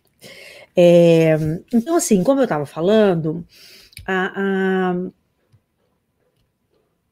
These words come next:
a, a, existe uma maneira, né, assim, da gente olhar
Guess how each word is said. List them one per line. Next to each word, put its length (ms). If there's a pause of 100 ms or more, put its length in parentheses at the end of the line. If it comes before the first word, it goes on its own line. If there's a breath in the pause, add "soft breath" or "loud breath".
(460)
a, 240
a, 60
existe 640
uma 180
maneira, 640
né, 200
assim, 260
da 100
gente 380
olhar 640